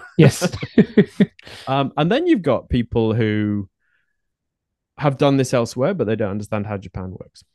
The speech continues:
Speaker 1: Yeah.
Speaker 2: And for those kinds of people, then I'd, I'd just say, come to the forum and, and ask questions. Or,
Speaker 1: Yeah.
Speaker 2: you know, maybe watch some of our YouTube videos.
Speaker 1: Yeah, yeah.
Speaker 2: Uh, and then you've got people who, you know, have everything sorted, but they want kind of more information.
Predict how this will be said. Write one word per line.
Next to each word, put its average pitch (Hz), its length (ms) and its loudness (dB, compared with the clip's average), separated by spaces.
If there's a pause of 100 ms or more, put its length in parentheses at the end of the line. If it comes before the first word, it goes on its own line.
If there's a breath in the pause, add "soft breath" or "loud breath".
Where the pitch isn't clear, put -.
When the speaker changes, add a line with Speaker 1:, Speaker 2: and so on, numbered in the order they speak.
(260)
Speaker 1:
Yeah. 117 140 0 (760)
Speaker 2:
And 113 220 -8
for 127 100 -2
those 226 300 0
kinds 117 300 -2
of 104 100 -10
people, 104 340 -6
then 101 180 -6
I'd, 110 200 -6
I'd 107 220 -6
just - 400 -12
say, 98 300 -8
come 110 160 -6
to - 80 -14
the 107 100 -10
forum 101 540 -4
and, 95 200 -8
and 98 340 -12
ask 95 200 -10
questions. - 580 -18 (320)
Or, 113 120 2
Speaker 1:
Yeah. 117 160 4
Speaker 2:
you 107 60 2
know, 95 100 -4
maybe 101 240 -6
watch 95 260 -8
some 95 200 -8
of 92 80 -8
our 92 180 -10
YouTube 101 400 -10
videos. - 400 -18 (420)
Speaker 1:
Yeah, 117 220 0 (160)
yeah. 127 160 4 (220)
Speaker 2:
Uh, 104 480 -4
and 127 200 -2
then 190 220 2
you've 156 180 0
got 98 240 -6
people 107 340 -8
who, 107 400 -4 (720)
you 123 100 -6
know, 76 60 -10
have 127 220 -4
everything 113 380 -4
sorted, 156 420 -6
but 95 120 -4
they 107 100 -2
want 101 200 -6
kind 104 140 -6
of 98 80 -8
more 101 200 -4
information. 101 600 -10